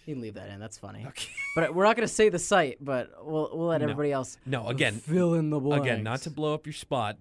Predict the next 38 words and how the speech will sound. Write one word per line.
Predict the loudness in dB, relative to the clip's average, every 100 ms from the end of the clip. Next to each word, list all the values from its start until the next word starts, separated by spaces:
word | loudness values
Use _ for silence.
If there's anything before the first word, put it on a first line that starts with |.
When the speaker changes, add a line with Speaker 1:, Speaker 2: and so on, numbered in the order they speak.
| -6
Speaker 2:
but, | -6 -6 -4
uh, | 0 0 -2 -8 -10 -2
that's, | -2 -2
that's, | 2 4 2 -4 _
you | -2 2
know | 6
what? | 6 4
That's | 2
Speaker 1:
That's | 2 2
like | 2
Speaker 2:
something | 0
Speaker 1:
the | -2 _ 2
Speaker 2:
That's | 4 6
something | 4 2
that | 4
I | 6
realized | 6 6 6 4 0
I |
have | -2 -4
to | -4
do | -4 -2
recently | -4 -6 -6 -4 -4
is | -2
that, | -2 0
like, | -2 -2 -8 -14 -16
<laughs> | _ -14 -8
before | -4 4 6 6
I, | 2
before | -6 -6 -2 0
I | 0 0
let | -2 -2
anybody | 0 0 0 0
have | 0 -4
the |
keys | -6 0 2 4 2 0
to |
the | -6
kingdom, | -2 0 0 2 0 -2